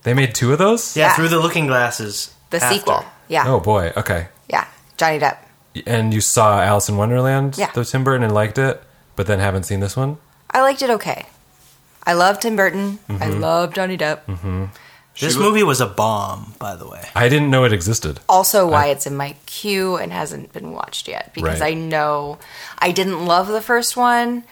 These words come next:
Speaker 3: I
Speaker 1: The
Speaker 3: think
Speaker 1: last time we saw a sequel in somebody's queue to a movie that they didn't like that much was Ip Man Two, which was this kung fu movie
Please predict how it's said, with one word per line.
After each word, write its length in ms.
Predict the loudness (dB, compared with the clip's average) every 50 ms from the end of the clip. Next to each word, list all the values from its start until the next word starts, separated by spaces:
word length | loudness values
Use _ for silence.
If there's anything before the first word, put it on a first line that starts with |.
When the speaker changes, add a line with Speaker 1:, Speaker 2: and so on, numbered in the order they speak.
| -20 -20 -20 -20 -20 -20 -20 -20 _ _ _ _ _ _ -12 -8
Speaker 3:
I 60 | -4 0
Speaker 1:
The 100 | 2 4
Speaker 3:
think 80 | 6 6
Speaker 1:
last 300 | 6 6 6 4 2 0
time 280 | 2 2 2 4 4
we 120 | 2 2 2
saw 440 | 2 2 4 4 6 6 4 4 2
a 80 | 0
sequel 480 | 0 0 0 0 -2 -2 0 0 0 0
in 140 | 0 0 -2
somebody's 420 | -2 -2 -2 0 -2 -2 -2 -4
queue 480 | -6 -6 -6 -4 -4 -4 -4 -6 -8 -12 _ -20 -20 -20 _ -12 _
to 180 | -2 0 2 4
a 60 | 4
movie 280 | 4 2 2 2 2 2
that 200 | 2 2 2 2
they 100 | 0 0
didn't 300 | 0 0 0 0 0 0
like 180 | -2 -2 -2
that 260 | -2 -2 -2 -2 -4 -8
much 440 | -10 -10 -10 -8 -8 -8 -8 -10 -12 -16 -18 -20 -20 -20 -12 -4
was 340 | 0 2 2 2 0 0 0
Ip 240 | 0 -2 0 -2 -2
Man 300 | 0 0 0 0 -2 -2
Two, 400 | -2 -2 -2 -2 -2 -4 -8 -10 -16 _ _ _ _ _ _ -20 -12 -8
which 160 | -6 -4 -2
was 140 | -2 -2 -2
this 100 | -2 -2
kung 240 | -2 -2 -2 -2 -4
fu 300 | -4 -2 0 0 0 0
movie 460 | 0 -2 -2 -4 -4 -6 -6 -8